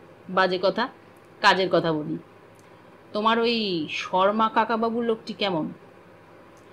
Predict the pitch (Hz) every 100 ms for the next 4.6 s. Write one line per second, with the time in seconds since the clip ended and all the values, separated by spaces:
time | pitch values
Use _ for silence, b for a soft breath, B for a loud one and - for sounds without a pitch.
0 | - - - 320 359 359 370 359 294 285
1 | 294 311 196 254 254 220 180 196 254 277
2 | 247 175 180 - 214 254 254 269 254 -
3 | 330 226 214 175 170 156 160 165 - -
4 | 196 185 180 185 254 175